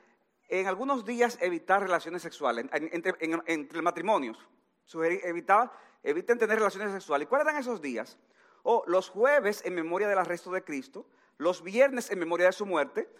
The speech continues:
los sábados en honor a la Virgen María, los domingos en honor a la resurrección y los lunes en conmemoración de los que ya habían muerto. <laughs> Entonces, ¿cuántos días quedaban?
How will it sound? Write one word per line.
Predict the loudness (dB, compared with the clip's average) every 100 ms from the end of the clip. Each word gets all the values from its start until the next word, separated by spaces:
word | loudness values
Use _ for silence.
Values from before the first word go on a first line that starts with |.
| _
los | -4 -2 2
sábados | 4 6 6 2
en | -2
honor | 0 2
a |
la | 2
Virgen | 2 -2 0
María, | 0 0 -2 -4 -14 _ -4
los | 0 2
domingos | 0 0 -2 -2
en |
honor | 2 2
a |
la | 2
resurrección | 2 -2 0 2 2 2
y |
los | 0 0
lunes | -2 -4 -4 -4
en | -4
conmemoración | -2 0 2 2 0
de |
los | 0
que | 2
ya | 2
habían | 4 4
muerto. | 6 4 2 -6 -8 _
<laughs> | -12 -10 -12 -16 -20 -20 -20 -20 -20 -20 -16 -16 -16 -20 -20 -20 -20 -20 -20 -20 _ _ _ _ _ _ _ _ _ _ _ _ -20 -20 _ _ _ _
Entonces, | 2 4 6
¿cuántos | 6 6 6
días | 8
quedaban? | 8 10 10 8